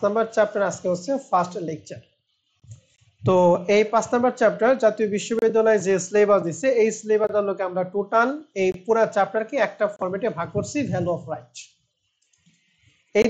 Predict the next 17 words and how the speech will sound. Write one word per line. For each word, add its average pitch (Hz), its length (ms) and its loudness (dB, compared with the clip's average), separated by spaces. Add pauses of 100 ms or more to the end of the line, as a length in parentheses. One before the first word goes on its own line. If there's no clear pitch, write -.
চ্যাপ্টারটা 233 460 2 (240)
জাতীয় 208 340 2
বিশ্ববিদ্যালয়ে 214 680 2 (140)
তোমাদের 196 360 4 (140)
দুই 226 120 2 (100)
হাজার 220 280 0 (100)
পনেরো 226 280 0 (100)
থেকে 190 180 -4 (140)
দুই 202 200 -4
হাজার 196 360 0
বাইশ 208 280 2
পর্যন্ত 190 300 -4 (300)
যেখান 196 260 -4 (100)
থেকে 220 220 -2
কি 214 100 -12 (180)
রকম 196 260 -4
প্রশ্ন 180 200 -4